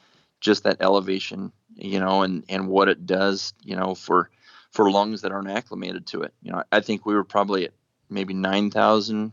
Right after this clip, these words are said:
maybe ni-, ninety-five hundred feet. And it was a struggle. You know, we, we ended up, it was a, only about a mile walk to where we were going. And I think we got there about two hours after daybreak.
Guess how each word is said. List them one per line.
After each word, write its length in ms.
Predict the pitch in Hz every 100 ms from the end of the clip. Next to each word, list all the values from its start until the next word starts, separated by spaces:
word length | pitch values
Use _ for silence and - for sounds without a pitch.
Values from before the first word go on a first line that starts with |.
| _
maybe 380 | 101 98 101 98 104
ni-, 440 | 101 - - - -
ninety-five 480 | 101 104 98 101
hundred 300 | 104 101 98
feet. 400 | - 101 113 - - - - - _ _ _
And 360 | 101 107 98 98
it 100 | 110
was 180 | 131 104
a 80 | 92
struggle. 540 | - 98 110 98 87 _ -
You 140 | 104
know, 140 | 98 98
we, 300 | 104 101 101 _ -
we 220 | 101 107
ended 200 | 107 101
up, 160 | 101 - -
it 120 | 95
was 180 | 101 98
a, 100 | 95 _ _ - 101 -
only 220 | 101 98
about 180 | 95 95
a 60 |
mile 420 | 95 95 101 101
walk 340 | 95 98 113 _
to 80 | 98
where 180 | 98 104
we 100 | 98
were 80 | 95
going. 360 | 98 113 110
And 100 | 95 92 _ - _ _ _ _
I 80 | 101
think 220 | 101 98
we 100 | 98
got 220 | 95 98 107
there 100 | 92
about 220 | 98 -
two 200 | 117 104
hours 300 | 101 101 98
after 260 | 98 -
daybreak. 520 | 92 98 104 101 95